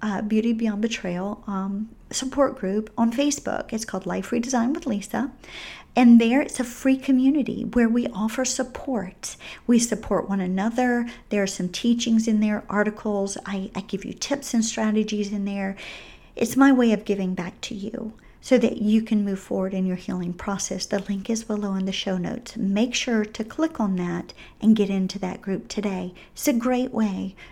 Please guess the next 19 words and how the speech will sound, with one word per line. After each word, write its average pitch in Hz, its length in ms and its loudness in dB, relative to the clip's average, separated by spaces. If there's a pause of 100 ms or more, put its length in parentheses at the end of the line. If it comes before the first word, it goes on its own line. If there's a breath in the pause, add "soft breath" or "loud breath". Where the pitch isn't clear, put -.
(120)
for 247 120 4
you 190 540 0
to 233 140 2
work 190 300 -4
on 196 100 0
yourself 190 580 -4
and 247 140 0
to 277 40 -2
share 185 300 -4
your 220 180 -6
story. 233 540 -8 (800 loud breath)
So - 120 2
beautiful, 294 760 4
I 277 140 0
hope 269 300 -6
this 311 200 -2
helped 269 260 -4
you 196 140 -4
today. 180 380 -10